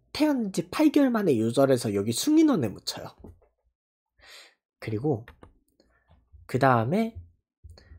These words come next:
홍유릉에도 영원이 있어요. 여기는 이제 영친왕의 부부가 묻혀요. 음, 영친왕의 부부가 묻히는데, 영친왕은 그냥 황태자였어요.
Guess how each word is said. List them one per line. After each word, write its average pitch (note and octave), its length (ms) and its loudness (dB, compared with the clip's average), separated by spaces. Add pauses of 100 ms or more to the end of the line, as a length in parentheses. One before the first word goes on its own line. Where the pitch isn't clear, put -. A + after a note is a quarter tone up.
(600)
홍유릉에도 D#4+ 840 4
영원이 G#3 420 2
있어요. - 280 -12 (1120)
여기는 E3 480 4
이제 A2+ 300 0
영친왕의 E3+ 1080 0
부부가 B2 500 -6
묻혀요. - 480 -14 (640)
음, G2+ 200 -10 (560)
영친왕의 G3 680 2
부부가 C3 540 0
묻히는데, G#2+ 800 -4 (420)
영친왕은 A#3+ 720 2 (760)
그냥 C3 420 -2 (460)
황태자였어요. F4 1040 -2